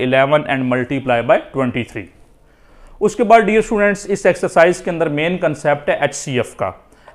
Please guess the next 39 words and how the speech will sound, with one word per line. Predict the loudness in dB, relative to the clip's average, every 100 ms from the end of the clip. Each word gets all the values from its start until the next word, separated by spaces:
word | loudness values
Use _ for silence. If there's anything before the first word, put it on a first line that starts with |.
| 2
एचसीएफ़ | 2 0 2 2 2
stands | 2 2 4 0 4
for | 4 6
highest | 4 2 0 0 0
common | 2 0 0
factor। | -2 -4 -10 -14 -20 -20 -20 0
एचसीएफ़ | 0 0 -2 -2
फाइंड | 2 2 2 0
करने | 0 0 -4
के |
डिफरेंट | -2 -4 -2 -2 2
मेथड्स | 0 2 0 0
हैं, | -2 -4 -8 0
प्राइम | 2 2
फैक्टराइजेशन | 0 -2 0 -2 -2 -4 -4
मेथड | -2 -2 -2 0
है, | 0 -4 -14 -20 -8
लॉन्ग | 2 4 4 0
डिवीजन | 0 -2 0
मेथड | 0 0 0 0
है, | -2 -10 -20 -8
तो | -2
वो | 0
सारे | 4 2 4
हम | 0 0
यहाँ | -2 -2
पे | -4
इसका | -4 -6
कॉन्सेप्ट | -6 -6 -6 -6 -4
जो | -2
है |
वो | -2
क्या | -2 -4
करेंगे, | -4 -6 -8 -10
क्लियर | -6 -4 -2
करेंगे, | -4 -2 -6
उसको | -6 -6
अंडरस्टैंड | -4 -4 -4 -4 -4
करेंगे। | -2 -2 -4